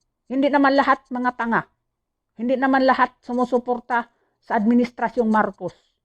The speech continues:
Tangina. Magyabang kayo. Bakit hindi nyo ipanalo si Bongbong Marcos?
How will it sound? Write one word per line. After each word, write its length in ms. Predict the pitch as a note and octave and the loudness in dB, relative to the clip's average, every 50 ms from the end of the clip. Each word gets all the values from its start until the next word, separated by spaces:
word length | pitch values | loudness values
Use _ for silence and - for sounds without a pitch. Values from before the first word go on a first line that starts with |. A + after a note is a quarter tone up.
| _ _ _ _ _ _ _ _ _ _ _ _ _ _ _ _ _ _ _ _ _ _ _ _ _ _ _ _ _ _ _ _ _ _ | _ _ _ _ _ _ _ _ _ _ _ _ _ _ _ _ _ _ _ _ _ _ _ _ _ _ _ _ _ _ _ _ _ _
Tangina. 480 | - C#4+ C#4+ C#4 C#4+ C#4+ C#4+ C#4+ D4 - _ _ _ _ _ _ _ _ _ _ _ _ _ _ _ _ _ _ _ _ | -18 -16 -14 -10 -10 -8 -6 -8 -8 -10 _ _ _ _ _ _ _ _ _ _ _ _ _ _ _ _ _ _ _ _
Magyabang 560 | - A3 A#3+ A#3+ C4+ C4+ A#3+ B3+ B3+ B3+ A#3+ - | -6 -4 0 4 4 4 6 4 2 0 0 0
kayo. 240 | A#3 B3 C#4 D4 | 0 2 2 4
Bakit 240 | B3+ C#4 C#4 D4+ C#4+ D4+ D4+ | 4 2 2 2 -2 -2 0
hindi 160 | C#4+ D#4 C#4+ | 0 2 4
nyo 80 | D4+ D4 | 4 4
ipanalo 560 | D4+ D4 C#4 D4+ C#4+ C#4+ C#4+ C#4+ C#4+ D4 C#4+ | 4 2 2 2 2 2 2 4 4 4 4
si 80 | - | 4
Bongbong 400 | D4 A#3+ B3+ C4+ C4+ B3 C4+ C4 | 2 2 2 4 4 4 4 4
Marcos? 400 | B3 B3+ B3+ A#3+ A#3+ - F3 D3+ | 4 4 2 2 0 -6 -14 -14